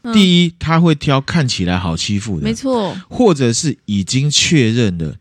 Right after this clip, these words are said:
Speaker 2: 他是弱者。
Speaker 1: 嗯。
Speaker 2: 第二，都不讲话，他会不会欺负？有可能，可是呢，他会先试探，
Speaker 1: 嗯。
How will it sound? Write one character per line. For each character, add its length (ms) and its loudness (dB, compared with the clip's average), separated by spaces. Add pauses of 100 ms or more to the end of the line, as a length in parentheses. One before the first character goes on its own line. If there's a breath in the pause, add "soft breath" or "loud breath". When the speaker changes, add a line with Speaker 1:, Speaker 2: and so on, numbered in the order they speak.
Speaker 2:
他 200 0
是 140 2
弱 200 2
者。 300 -14
Speaker 1:
嗯。 540 -4
Speaker 2:
第 200 4
二， 220 2 (120)
都 160 4
不 120 2
讲 240 -4
话， 180 0
他 220 0
会 80 2
不 80 -4
会 100 0
欺 200 -4
负？ 340 -6
有 160 2
可 200 2
能， 240 -4 (100)
可 120 -2
是 140 -2
呢， 120 2
他 200 -2
会 100 4
先 180 -2
试 300 0
探， 260 -6 (140)
Speaker 1:
嗯。 360 -10